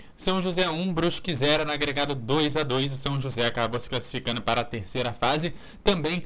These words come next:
São Bernardo três, Metropolitano dois. Acabou no agregado São Bernardo quatro, Metropolitano três. São Bernardo passou de fase. E também Ceilândia um, Comercial um, no agregado dois a um para o Ceilândia. Ceilândia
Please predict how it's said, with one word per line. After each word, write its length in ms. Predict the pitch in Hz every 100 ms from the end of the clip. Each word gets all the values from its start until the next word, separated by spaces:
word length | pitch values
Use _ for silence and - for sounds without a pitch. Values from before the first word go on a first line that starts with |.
| -
São 180 | - 180
Bernardo 480 | 160 151 156 151 143
três, 280 | 147 147
Metropolitano 760 | 147 143 143 135 131 131 127 147
dois. 540 | 180 120 139 143 135
Acabou 480 | 139 131 135 117 139
no 60 | 143
agregado 440 | 139 127 127 135
São 160 | 131 135
Bernardo 440 | 123 127 127 123
quatro, 400 | - 127 123 123
Metropolitano 680 | 123 117 113 120 110 117 117
três. 380 | - 139 143 - - -
São 200 | - 151
Bernardo 540 | 139 139 127 127 131
passou 320 | - 123 127 127
de 100 | 170
fase. 460 | - 147 170 196 - - - -
E 100 | 214
também 400 | 208 208 165 175
Ceilândia 500 | - 180 170 175 156
um, 140 | 156
Comercial 500 | 165 160 151 - 151
um, 200 | 135 160
no 60 | 175
agregado 480 | 151 147 143 143 139
dois 340 | 120 170 180
a 80 | 147
um 80 | 143
para 160 | 143 147
o 40 |
Ceilândia. 640 | - 202 151 151 165 170 -
Ceilândia 600 | - 175 151 143 151 151